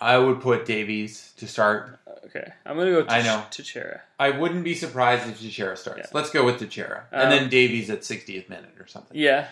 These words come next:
Speaker 2: or right wing.
Speaker 1: <laughs>
Speaker 2: You know, just saying.
Speaker 1: Stop it.
Speaker 2: Just
Speaker 1: Stop
Speaker 2: saying,
Speaker 1: it.
Speaker 2: Robbo. Hey, it's been good when he's been there.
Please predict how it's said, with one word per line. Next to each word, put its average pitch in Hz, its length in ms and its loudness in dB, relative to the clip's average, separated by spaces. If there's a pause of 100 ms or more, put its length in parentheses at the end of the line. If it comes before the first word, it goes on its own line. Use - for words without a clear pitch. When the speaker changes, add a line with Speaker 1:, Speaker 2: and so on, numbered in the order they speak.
(120)
Speaker 2:
or 143 480 2 (800)
right 135 220 0
wing. 147 320 -10 (640)
Speaker 1:
<laughs> 123 80 -14 (400)
Speaker 2:
You 131 100 -10
know, 147 160 -10 (120)
just 143 180 -10
saying. 143 200 0
Speaker 1:
Stop 127 300 4
it. 98 300 -4
Speaker 2:
Just 156 200 -6
Speaker 1:
Stop 127 280 4
Speaker 2:
saying, 147 80 2
Speaker 1:
it. - 20 8
Speaker 2:
Robbo. 156 360 2
Hey, 185 120 8
it's - 380 -2
been 202 260 0
good 170 260 0
when 147 100 -4
he's 131 140 -8
been 131 180 -8
there. 123 140 -12